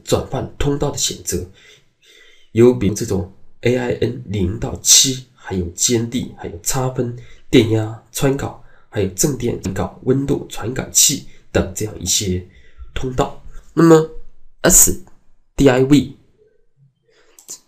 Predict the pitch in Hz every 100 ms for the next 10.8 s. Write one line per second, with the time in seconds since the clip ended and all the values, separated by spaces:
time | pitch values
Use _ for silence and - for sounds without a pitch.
0 | _ 117 85 - - - - 98 - -
1 | - - _ _ _ _ 156 151 117 92
2 | 92 - - 90 - 82 87 - 170 110
3 | 95 - - - 131 131 135 - - -
4 | 110 95 85 - 101 92 87 67 - -
5 | 131 127 - 147 196 - - - _ 160
6 | 156 180 113 - 71 - - 87 87 95
7 | - 92 90 - 98 104 - - - 104
8 | 95 - - 135 113 80 98 - 87 -
9 | 76 _ _ - 107 120 113 - - 80
10 | - - _ - 123 123 120 120